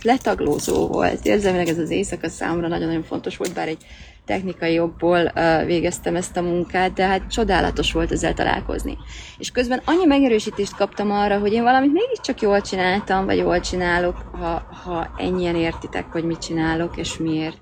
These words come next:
És ennyien, ö, legalább egyszer, ö,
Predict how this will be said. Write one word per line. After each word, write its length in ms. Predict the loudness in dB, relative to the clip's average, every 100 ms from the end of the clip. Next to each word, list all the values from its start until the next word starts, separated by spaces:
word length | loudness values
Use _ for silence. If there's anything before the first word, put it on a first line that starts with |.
| -20 _ _ _ _
És 140 | -12 -2
ennyien, 540 | 0 2 4 2 2 -4 -6
ö, 60 | -4
legalább 500 | 2 6 8 6 4
egyszer, 520 | 0 -4 0 2 2 2
ö, 60 | 0